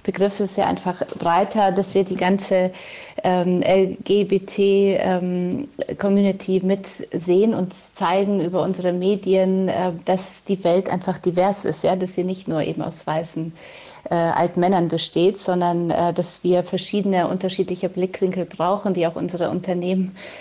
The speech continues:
erfolgreicher machen. Und, ähm, das müssen wir in unseren Medien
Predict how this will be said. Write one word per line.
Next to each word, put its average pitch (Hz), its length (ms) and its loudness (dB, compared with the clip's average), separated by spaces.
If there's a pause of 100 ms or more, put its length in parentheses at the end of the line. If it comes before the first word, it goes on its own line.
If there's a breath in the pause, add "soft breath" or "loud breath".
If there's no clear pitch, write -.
(160 loud breath)
erfolgreicher 180 680 0
machen. 175 460 -4
Und, 170 280 -6 (120)
ähm, 165 480 -2
das 180 240 -4
müssen 185 260 -2
wir 170 200 4
in 175 120 0
unseren 170 400 2
Medien 175 580 0